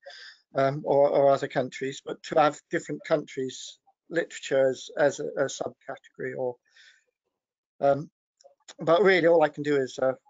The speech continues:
um, reiterate what Kieran's saying about using the qualifiers so much better, so that, you know, if a book is about a time and a place, you know, that, that time might be,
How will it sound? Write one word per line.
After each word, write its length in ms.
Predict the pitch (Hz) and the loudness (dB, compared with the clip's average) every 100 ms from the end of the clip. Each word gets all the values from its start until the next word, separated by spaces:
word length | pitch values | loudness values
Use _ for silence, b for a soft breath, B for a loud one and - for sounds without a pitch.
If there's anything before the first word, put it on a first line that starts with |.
| _ _ - 147 | _ _ -8 -6
um, 220 | 135 147 _ _ _ _ _ _ _ _ _ - | -6 -10 _ _ _ _ _ _ _ _ _ -6
reiterate 520 | 156 156 151 135 127 | 0 2 2 0 -2
what 100 | 131 | -4
Kieran's 380 | - 143 139 - | 0 0 0 -4
saying 240 | 127 123 | -4 -4
about 240 | 123 127 - | -2 -2 -2
using 380 | 147 143 135 127 | -6 -4 -6 -4
the 140 | 131 | -6
qualifiers 720 | - 143 139 - 127 127 127 - - _ _ _ _ _ | 0 0 0 0 0 0 -2 -12 -18 _ _ _ _ _
so 380 | _ - 165 147 | _ -4 0 0
much 260 | 135 - | 0 -6
better, 300 | - 120 - | -4 -4 -6
so 180 | 123 - | -12 -4
that, 160 | 123 127 _ - | -2 -4 _ -8
you 80 | 147 | -4
know, 160 | 127 127 | -4 -4
if 140 | 160 156 | -8 -2
a 40 | |
book 240 | 156 160 | 0 0
is 120 | - 151 | 0 0
about 340 | 156 147 147 | 2 2 0
a 40 | |
time 300 | 147 151 139 | -2 2 2
and 80 | 135 | -2
a 40 | 131 | -6
place, 580 | 139 143 151 - - _ _ _ - | 0 0 0 -8 -18 _ _ _ -4
you 80 | 170 | 0
know, 140 | 156 | 2
that, 240 | 165 - | 2 2
that 200 | 165 175 - | 2 0 2
time 220 | 165 156 | 2 2
might 260 | 160 156 - | 2 0 -2
be, 320 | 156 156 | -4 -2